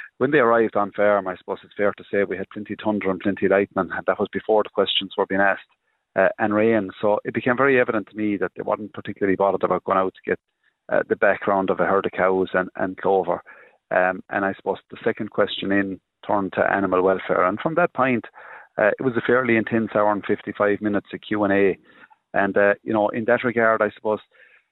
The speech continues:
they would have misquoted me on, on, on their, um, exposure of the programme in that, um, this was our boom. That was taken in the context of doing, doing a leave insert in the late nineties, missing,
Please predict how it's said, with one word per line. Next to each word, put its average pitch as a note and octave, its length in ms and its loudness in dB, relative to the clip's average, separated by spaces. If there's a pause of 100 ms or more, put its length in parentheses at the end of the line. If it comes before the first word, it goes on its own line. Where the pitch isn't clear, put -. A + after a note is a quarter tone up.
(200)
they A#2 80 0
would A2+ 140 2
have G2+ 80 -2
misquoted A2 520 -2
me A#2 320 4 (140)
on, G#2+ 340 0
on, G2+ 340 -2 (140)
on G#2 220 0
their, G2 480 4
um, F#2 200 -6 (800)
exposure A2 600 2
of G#2 100 2
the - 80 -16
programme G#2 500 0 (140)
in G#2 160 -4
that, G2 160 2 (160)
um, F#2+ 460 0
this G#2+ 100 -2 (100)
was F#2+ 120 -4
our G#2 200 4
boom. G#2+ 380 0 (400)
That C#3+ 140 2
was B2 120 0
taken B2 300 2
in A2 80 2
the G2 80 -4
context G#2+ 540 -2
of G#2+ 180 -2
doing, A2 320 0
doing A2+ 160 2
a G#2+ 60 4
leave A2 180 6
insert G2+ 380 0
in G2+ 60 -4
the F#2+ 80 -4
late G2+ 220 4
nineties, G#2 440 2 (480)
missing, A#2 320 0